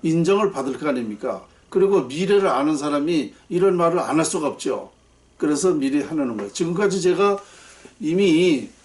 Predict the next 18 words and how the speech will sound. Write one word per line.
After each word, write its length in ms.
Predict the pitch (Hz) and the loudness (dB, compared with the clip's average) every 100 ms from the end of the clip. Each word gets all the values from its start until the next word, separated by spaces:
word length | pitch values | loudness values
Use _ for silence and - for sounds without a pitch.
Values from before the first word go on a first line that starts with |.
| _ | _
뭐 380 | 220 180 170 151 | -4 0 2 0
많은 760 | 117 110 143 160 196 214 175 | -2 -4 -2 0 2 4 2
그 480 | - 170 156 131 - - | 0 -4 0 -2 -2 -8
풍수를 400 | 196 180 170 147 | -4 -2 0 2
가지고 440 | 139 135 139 131 | 0 0 0 2
예언했는데 760 | 139 135 131 120 117 143 - - _ - | 2 0 -2 -4 -4 -2 -2 -6 _ -10
틀린 280 | 233 220 | -4 0
바가 180 | 196 190 | 2 2
있었나요? 640 | 175 170 151 151 165 190 - _ _ _ | 0 -2 -2 0 0 -4 -10 _ _ _
정계, 440 | - 160 175 170 165 | -2 2 4 2 0
재계 540 | 151 151 143 185 202 - _ _ - | 0 0 0 0 -2 -8 _ _ -14
하나도 380 | - 262 233 208 | -4 0 0 0
없었습니다. 760 | 165 151 135 117 143 165 113 - _ _ _ | -2 -4 -4 -8 -6 -4 -6 -10 _ _ _
그렇다면 580 | - 196 185 196 220 208 - - - _ - | 0 0 2 0 0 -4 -10 -20 -20 _ -4
제가 280 | 165 190 | 0 0
지금 300 | 196 156 180 | 0 0 0
말하는 360 | 160 147 147 139 | 2 2 2 0
것도 520 | 131 131 139 120 165 | -2 0 0 0 -4